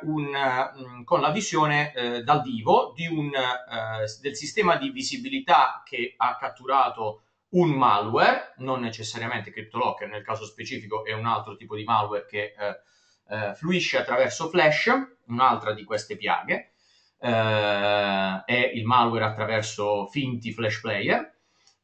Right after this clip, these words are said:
e, ehm, vedremo anche un esempio di configurazione su un apparato T dieci,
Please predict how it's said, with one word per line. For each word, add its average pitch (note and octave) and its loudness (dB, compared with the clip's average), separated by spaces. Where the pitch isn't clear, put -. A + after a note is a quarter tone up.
e, F#3+ 8
ehm, C3+ 0
vedremo G3 8
anche F3 6
un E3+ 6
esempio D#3 4
di C#3+ -2
configurazione D#3 2
su - -10
un C3 2
apparato A#2 2
T A#3 -6
dieci, A#2 0